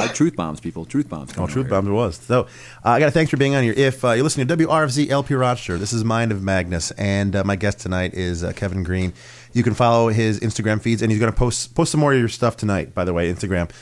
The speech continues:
Speaker 2: Uh, Spies Like Us, uh, Spies, S P Y S,
Speaker 1: That's
Speaker 2: Like
Speaker 1: right.
Speaker 2: Us. Uh, follow him up, uh,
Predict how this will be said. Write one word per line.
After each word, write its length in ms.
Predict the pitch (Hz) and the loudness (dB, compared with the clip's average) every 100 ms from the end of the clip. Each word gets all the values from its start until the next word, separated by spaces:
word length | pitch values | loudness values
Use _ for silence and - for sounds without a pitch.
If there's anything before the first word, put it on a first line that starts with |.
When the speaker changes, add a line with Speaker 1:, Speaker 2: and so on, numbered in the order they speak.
| - - - | -20 -16 -4
Speaker 2:
Uh, 240 | 104 95 | 0 2
Spies 560 | - - 110 120 120 110 | 0 0 0 2 2 0
Like 240 | 110 107 | 0 0
Us, 380 | 117 127 - - | 0 0 -2 -2
uh, 140 | 95 95 | 0 0
Spies, 520 | - 101 101 101 95 | 0 0 2 0 -2
S 160 | 104 - | -4 -4
P 260 | - 101 | -4 -2
Y 340 | 92 90 101 101 | -2 0 -2 -2
S, 340 | 82 80 - - | -4 -6 -8 -10
Speaker 1:
That's 180 | 73 87 | -6 -2
Speaker 2:
Like 180 | 85 | 0
Speaker 1:
right. 100 | 87 | 0
Speaker 2:
Us. 260 | 87 117 - - - - - - | -2 -2 -4 -14 -20 -20 -16 -4
Uh, 200 | 92 87 | 0 0
follow 320 | - 113 110 | 2 2 2
him 100 | 110 | 2
up, 160 | 117 117 - | 0 -2 -4
uh, 420 | 98 92 87 | 0 0 0